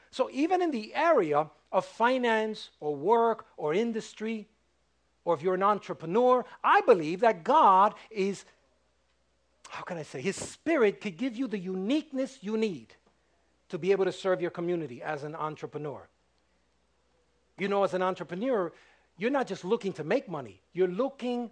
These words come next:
for niches, or some people call it niches. But I call it a niche. You call potato, I call potato. You know.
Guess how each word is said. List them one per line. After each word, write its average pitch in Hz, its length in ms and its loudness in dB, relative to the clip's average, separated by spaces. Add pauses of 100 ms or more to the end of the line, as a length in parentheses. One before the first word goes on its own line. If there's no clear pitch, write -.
for 170 300 -8 (160)
niches, 165 580 -8
or 151 300 -6 (180)
some 190 220 -14
people 180 200 -10
call 156 220 -8
it 131 60 -10
niches. 147 380 -10 (760)
But 156 80 -8
I 208 100 -4
call 180 220 -4
it 143 80 -4
a 135 80 -8
niche. 147 400 -10 (800)
You 220 160 -6
call 233 180 0
potato, 220 420 2
I 196 80 2
call 196 180 -4
potato. 131 580 -4
You 165 80 -10
know. 113 60 -14